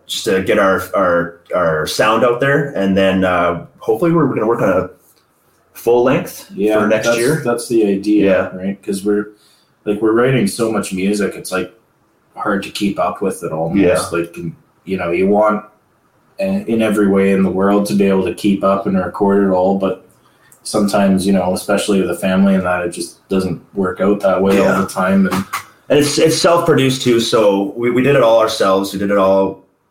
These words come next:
Speaker 1: everything ourselves, uh, except the mastering. And, uh, we haven't really talked about if we're going in that direction, but it would be nice to bring in a producer to really, uh, give us a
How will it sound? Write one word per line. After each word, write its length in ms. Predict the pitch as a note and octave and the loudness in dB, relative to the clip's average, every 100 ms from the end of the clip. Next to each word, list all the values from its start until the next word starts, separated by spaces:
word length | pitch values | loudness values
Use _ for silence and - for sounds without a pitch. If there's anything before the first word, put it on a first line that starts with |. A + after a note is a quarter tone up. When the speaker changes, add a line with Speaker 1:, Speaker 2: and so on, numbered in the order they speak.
| _ | _
Speaker 1:
everything 440 | - A2+ A2 G#2 G2+ | -2 0 0 0 0
ourselves, 680 | F#2 - E2 E2 - - F#2 | 0 0 -2 -4 -8 -6 0
uh, 480 | F#2+ F2 E2+ - - | 2 2 0 -4 -8
except 240 | - - | -4 -2
the 60 | G2+ | 0
mastering. 540 | G2 - - F2 G2 - _ _ _ _ _ _ _ - | 0 -2 -2 -2 -4 -8 _ _ _ _ _ _ _ -2
And, 440 | G2+ G2 F#2+ F#2+ | 0 2 2 2
uh, 540 | F#2 F#2 F2+ F2 - - _ _ _ _ _ - | 2 2 2 0 -4 -12 _ _ _ _ _ -6
we 120 | A#2 | 0
haven't 140 | D#3+ | 2
really 120 | D#3+ D3+ | 2 2
talked 220 | D3+ A#2+ | 0 2
about 80 | A#2+ | 0
if 60 | |
we're 80 | A#2 | 0
going 260 | G2 G#2 G#2+ | 0 0 2
in 80 | G2+ | 0
that 180 | G2 F#2+ | 0 0
direction, 440 | G2+ G2+ - F#2+ | -2 -2 -2 -2
but 140 | F#2+ F#2 | 0 0
it 100 | A2+ | 0
would 160 | B2+ | 2
be 80 | C#3 | 2
nice 260 | C3 A2 - | 2 2 -2
to 80 | G2+ | -2
bring 140 | G#2+ | -2
in 80 | G#2+ | -2
a 40 | |
producer 520 | - F#2+ G2+ - A2+ G#2 | -2 -2 -2 0 -2 0
to 120 | F#2+ | -2
really, 440 | F2+ G2 G2 G2 | -2 0 2 2
uh, 260 | F#2 F2 E2+ - | 2 0 -2 -6
give 120 | F#2+ | -4
us 220 | F#2+ - | -4 -2
a 320 | F2+ E2 E2 | 0 0 -2